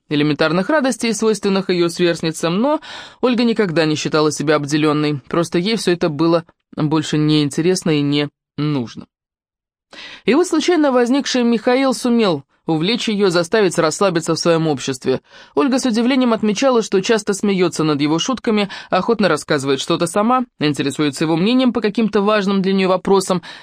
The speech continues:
и даже внешность Михаила не отталкивала ее, хотя раньше никогда ей не нравились полноватые мужчины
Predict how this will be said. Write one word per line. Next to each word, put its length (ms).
и 80
даже 240
внешность 540
Михаила 400
не 180
отталкивала 680
ее, 280
хотя 280
раньше 260
никогда 360
ей 180
не 100
нравились 460
полноватые 500
мужчины 480